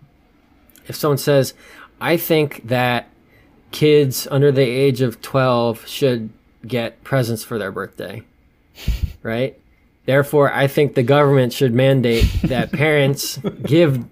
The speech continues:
Speaker 1: <laughs> that, that parents make, or the government makes parents give their kids presents for their birthday. It's like, okay, wait a minute. Y-, you know, if that makes you think, <laughs> if that makes you stop, you kinda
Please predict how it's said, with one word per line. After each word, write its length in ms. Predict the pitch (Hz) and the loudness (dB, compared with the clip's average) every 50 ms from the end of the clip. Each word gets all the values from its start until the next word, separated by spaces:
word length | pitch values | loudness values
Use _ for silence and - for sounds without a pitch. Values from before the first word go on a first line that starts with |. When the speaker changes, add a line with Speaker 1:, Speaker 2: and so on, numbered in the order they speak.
| _ _ - | _ _ -20
Speaker 1:
<laughs> 600 | 175 - - _ _ _ _ - - - - - | -20 -20 -20 _ _ _ _ -20 -20 -16 -6 -2
that, 720 | 139 - - 156 151 139 - 180 147 120 - 120 120 147 131 | -2 -2 -2 0 -2 0 2 2 0 0 -2 -4 -4 -4 -2
that 180 | 127 143 143 - | -2 -2 -2 0
parents 500 | - 175 190 185 170 160 147 143 - - _ - - - - - - - - | 2 2 4 4 4 2 0 -2 -8 -14 _ -20 -18 -18 -16 -18 -18 -12 -4
make, 420 | - 123 143 160 165 160 - - - - - - | 0 2 2 2 2 0 -2 -14 -20 -12 -4 0
or 300 | 131 131 131 123 - 131 | 2 2 2 0 -2 -2
the 100 | 131 127 | -4 -2
government 360 | - 156 156 165 160 139 - | 0 2 2 2 2 2 2
makes 300 | 131 143 143 - - - - - | 0 0 0 -2 -6 -12 -12 -6
parents 340 | - 139 139 139 135 - - | -2 2 2 2 2 0 0
give 240 | - 139 147 131 117 | 2 2 2 4 4
their 160 | 127 123 120 | 2 0 0
kids 420 | 117 - - 135 127 110 - - | -2 -2 -2 0 0 -2 -4 -8
presents 520 | - _ - - 139 139 113 117 110 107 - | -12 _ -4 -2 -2 0 0 -2 -6 -8 -8
for 140 | - 113 95 | -10 -10 -10
their 120 | 92 95 | -10 -10
birthday. 380 | - 98 - - - - - - _ _ _ _ _ _ _ _ _ _ | -12 -14 -16 -14 -16 -18 -18 -18 _ _ _ _ _ _ _ _ _ _
It's 100 | - - | -10 -6
like, 280 | 123 113 107 - _ _ _ _ _ _ _ _ _ _ _ _ _ _ _ _ _ - | -6 -6 -6 -8 _ _ _ _ _ _ _ _ _ _ _ _ _ _ _ _ _ -6
okay, 280 | - 160 151 156 127 120 | -4 -2 -2 -2 -2 -2
wait 160 | 135 127 123 | 0 0 -2
a 40 | 120 | -2
minute. 280 | 110 104 90 87 - _ _ _ - | -4 -6 -8 -10 -16 _ _ _ -14
Y-, 60 | 139 143 123 139 | -12 -10 -6 -6
you 60 | 139 | -4
know, 120 | 123 120 | -4 -2
if 60 | 135 139 | -2 0
that 140 | 170 185 | 0 2
makes 200 | 196 196 180 - | 4 2 2 4
you 80 | 160 143 | 2 0
think, 280 | - - 156 143 - - | 2 2 0 0 2 0
<laughs> 0 | |
if 140 | 160 120 - | -2 -2 0
that 120 | - 175 170 | 0 0 2
makes 180 | 160 139 - | 0 0 0
you 60 | 135 | -4
stop, 420 | 113 - - 135 131 123 113 104 - - - - _ _ _ _ _ _ _ _ _ _ _ _ | -4 -4 -2 0 0 0 0 -2 -6 -12 -20 -20 _ _ _ _ _ _ _ _ _ _ _ _
you 120 | - 127 120 | -12 -10 -4
kinda 440 | - 147 151 147 135 127 123 107 - | -2 0 2 4 4 2 0 -2 -6